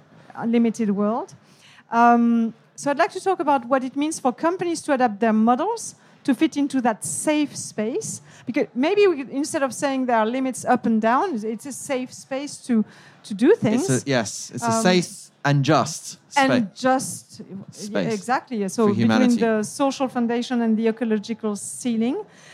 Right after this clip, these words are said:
Speaker 1: So I'd like to understand what does embracing the principles of the donut m-, means. How does it translate in real life? I am a company, I'm making yogurts.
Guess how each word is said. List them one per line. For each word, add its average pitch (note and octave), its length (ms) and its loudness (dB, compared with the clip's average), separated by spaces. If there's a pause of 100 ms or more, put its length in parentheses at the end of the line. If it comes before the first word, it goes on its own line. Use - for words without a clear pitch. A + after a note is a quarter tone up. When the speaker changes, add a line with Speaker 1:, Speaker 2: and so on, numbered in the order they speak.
(120)
Speaker 1:
So C#4+ 140 0
I'd B3+ 140 2
like G#4+ 340 -2
to E4+ 80 -4
understand D4 500 -2
what C#4+ 160 2 (240)
does A#3+ 260 2
embracing C4+ 800 2
the A3+ 80 0
principles C4+ 560 -4
of G#3+ 120 -2
the A3+ 100 2
donut C4 360 0 (760)
m-, A#3 220 2
means. B3 680 2 (200)
How D#4 280 4
does D#4+ 140 -4
it - 160 -4
translate C#4 760 -6
in A#3+ 200 0
real C4 200 0
life? A3 300 4
I C4+ 140 2
am E4 160 2
a F#4 80 0
company, C4+ 580 0 (440)
I'm B3 220 4
making B3+ 680 -2 (460)
yogurts. G#3+ 680 0